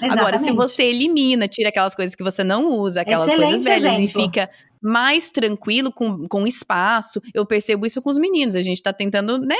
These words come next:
Speaker 1: aju-, né, ajudá-los, né, terei três noras, eventualmente, gostaria de entregá-los homens que pelo menos sabem dobrar a roupa e guardar de novo,
Speaker 2: Isso.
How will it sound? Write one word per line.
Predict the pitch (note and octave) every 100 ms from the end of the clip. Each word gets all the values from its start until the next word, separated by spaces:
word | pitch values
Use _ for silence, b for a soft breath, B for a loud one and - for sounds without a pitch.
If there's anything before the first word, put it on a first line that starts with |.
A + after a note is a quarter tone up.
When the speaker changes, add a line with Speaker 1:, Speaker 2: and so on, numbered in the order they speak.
| B4+
Speaker 1:
aju-, | C4+ B3
né, | D#4 A4 B3 _
ajudá-los, | G#3 C4 G3 F#3+ D4
né, | F#3+ C4
terei | - E3+ G3+
três | - G#3+ F#3
noras, | F3+ A3+ G3
eventualmente, | F#3+ F#3+ F#3 G#3
gostaria | A3+ - G3 A3
de | G4 A3
entregá-los | A3 G#3+ B3 A#3 G3+ A3 F4+ - B B B A#4 B
homens | A#3 A#3+ C4+ D#4
que | D#4
pelo | C#4+ B3+
menos | B3 C#4+
sabem | C#4+
dobrar | D4 C4 C4
a |
roupa | C#4+ C4
e |
guardar | B3+ C#4 E4+
de | F#4 A#4+
novo, | G#4 E4+ C4+
Speaker 2:
Isso. | A#3+